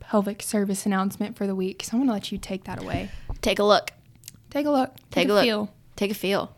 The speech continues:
Speaker 2: Yeah. Stick a mirror down there. We talked about that in the first episode. Did you do it yet? Do it. Go home. Do it right now.
Speaker 1: Insert a finger and do a Kegel.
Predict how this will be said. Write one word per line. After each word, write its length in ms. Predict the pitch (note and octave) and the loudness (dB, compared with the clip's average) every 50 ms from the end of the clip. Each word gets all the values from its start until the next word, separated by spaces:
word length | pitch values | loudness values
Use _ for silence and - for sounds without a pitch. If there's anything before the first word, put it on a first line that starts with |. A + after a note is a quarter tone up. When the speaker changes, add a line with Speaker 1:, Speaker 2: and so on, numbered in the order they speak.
| - | -4
Speaker 2:
Yeah. 260 | - - G#3 G3 - - - - _ _ _ _ - | 2 4 4 4 4 -2 -10 -20 _ _ _ _ -8
Stick 220 | - - G#3+ G#3+ | -4 -4 -2 0
a 40 | G#3+ | 0
mirror 180 | G#3+ G#3+ G#3 | 0 2 2
down 140 | G#3 G#3+ G#3+ | 2 0 0
there. 140 | A3 G#3+ G3+ | 0 0 0
We 80 | F#3 F#3+ | 0 2
talked 180 | A3 F#3+ G3 | 4 4 4
about 160 | - A3+ F#3 | 6 4 4
that 140 | D3 D#3+ E3 | 4 2 -2
in 60 | F3 | -4
the 60 | E3+ F3+ | -8 -6
first 260 | - F3+ F#3 F#3+ - | -4 -4 -2 -2 -2
episode. 400 | D#3 - - - - - F#3 - | -4 -4 -4 -6 -4 -6 -6 -6
Did 140 | - G3 - | -10 -12 -8
you 40 | |
do 140 | - E3 D#3+ | -4 -2 -2
it 80 | E3 - | -2 -2
yet? 280 | - G3+ G3+ - - _ _ - | -2 -2 -4 -4 -8 _ _ -6
Do 140 | - D#3+ A#2+ | -2 -2 0
it. 180 | F2+ - - _ _ _ - - - - | 0 -2 -6 _ _ _ -20 -20 -16 -8
Go 100 | - E3 | -6 -4
home. 260 | F3 F#3 D#3+ - G3 - - _ _ _ - | -4 -4 -4 -6 -8 -10 -14 _ _ _ -8
Do 100 | - F3 F3+ | -4 -2 -2
it 120 | D#3 - | -2 -2
right 140 | E3+ D#3 - | -4 -6 -6
now. 160 | C#3 - G3 - _ _ - _ - - - - _ - - - - | -6 -8 -8 -10 _ _ -20 _ -20 -20 -20 -20 _ -20 -18 -6 0
Speaker 1:
Insert 560 | C4 B3+ C#4+ D#4 E4 F4 F#4+ F4+ - F4 F4 F4 | 2 4 4 4 2 2 0 0 2 2 2 2
a 40 | |
finger 300 | E4+ - D#4 D#4 D#4+ E4+ F4 | 0 -2 0 0 2 2 4
and 140 | E4 D4 B3+ | 4 4 4
do 140 | C4+ C#4+ | 4 2
a 40 | D4+ | 0
Kegel. 540 | D4 - - D4 D4 E4 E4 D4 A3+ A3 - | -2 -2 -2 -2 0 2 2 2 2 0 -2